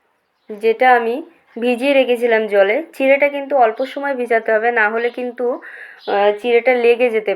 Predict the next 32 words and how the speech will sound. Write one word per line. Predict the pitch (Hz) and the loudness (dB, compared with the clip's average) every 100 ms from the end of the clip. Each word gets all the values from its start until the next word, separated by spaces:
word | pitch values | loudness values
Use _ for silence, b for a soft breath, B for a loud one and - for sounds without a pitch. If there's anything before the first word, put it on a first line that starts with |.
| 180 | 0
পারে, | 180 185 | 0 2
তখন | 208 247 233 | 0 0 -4
ভালো | 214 214 202 | 0 2 2
লাগবে | - 175 170 | 0 -4 -8
না। | 214 - | -12 -12
চিড়েটা | - 208 214 208 | -2 0 2 0
যত | 202 214 208 | 0 2 2
কম | 196 196 | 2 0
ভিজাবে | 202 214 247 466 B B B | 0 0 0 -4 B B B
তত | 254 269 285 | -4 0 0
ঝুরঝুরে | 220 214 202 202 | 0 -6 -2 -2
হবে। | 185 180 - _ - | -2 -4 -10 _ -4
আমি | 214 247 240 | -2 0 0
দেখো | 226 240 220 | 0 0 -2
বানাচ্ছি, | 190 202 202 - 214 | -2 -4 -6 -10 -8
চিড়েটা | 208 202 208 202 | -4 -2 -2 -4
কত | 180 | -6
সুন্দর | 202 220 202 | -6 -8 -8
ঝুরঝুরে | 240 240 220 208 180 | -6 -6 -4 -2 -2
হয়েছে। | 175 170 - - - b b b b b b b _ _ _ | -2 -6 -12 -16 -16 b b b b b b b _ _ _
ঝুরঝুরে | 214 262 269 277 269 | -6 -6 -2 0 2
না | 262 | 2
হলে | 262 | 2
কি | 262 262 | -6 -4
খেতে | 254 277 | 0 2
ভালো | 349 349 196 | 2 2 0
লাগে? | 180 - 208 b b b 214 | -2 -12 -16 b b b 0
বাড়িতে | 208 226 262 | 0 0 -6
কিন্তু | 269 269 233 | -4 0 0
অবশ্যই | 208 226 285 233 | 0 -8 -8 -4
বানাবেন, | 190 180 175 - 202 _ - | -4 -4 -6 -10 -14 _ -6
খুব | 269 | -6